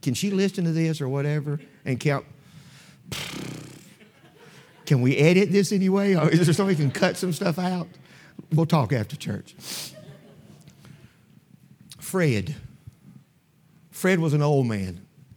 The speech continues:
at Oakwood. I went to Fred's house and I said, "Fred, tell me, tell me your grace story. Tell me when you got saved." And he began to tell me. He said, "Tell me some of your war stories." He began to tell me stories. I said, "Fred, here's what I want you to do.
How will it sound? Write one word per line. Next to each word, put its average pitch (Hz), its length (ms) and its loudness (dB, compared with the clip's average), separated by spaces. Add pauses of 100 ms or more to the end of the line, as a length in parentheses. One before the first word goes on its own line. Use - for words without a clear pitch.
at 113 120 -4
Oakwood. 98 520 -4 (840)
I 123 80 2
went 143 160 2
to 127 80 -2
Fred's 135 300 0
house 143 340 0
and 120 100 -4
I - 20 -2
said, 123 240 -2
"Fred, 147 280 -2
tell 170 180 2
me, 160 160 0
tell 180 240 -2
me 190 80 0
your 165 120 0
grace 143 280 0
story. 110 340 -6
Tell 143 160 -2
me 147 120 -2
when 147 100 -2
you 127 220 -2 (880)
got 131 180 -2
saved." 127 460 0
And 110 80 -4
he 135 80 2
began 135 300 0
to 104 80 -8
tell 135 260 0
me. 123 80 -4
He 113 40 -6
said, 127 140 -4
"Tell 196 160 2
me 196 80 0
some 185 200 0
of 175 40 2
your 147 120 2
war 147 280 4
stories." 123 560 -4 (680)
He 139 120 -2
began 139 300 0
to 127 60 -6
tell 131 220 -6
me 131 120 -6
stories. 135 460 -8
I 135 60 -6
said, - 200 -8
"Fred, 151 380 -2 (240)
here's 160 180 2
what 165 100 4
I 165 40 4
want 165 240 0
you 143 60 0
to 143 60 0
do. 131 320 0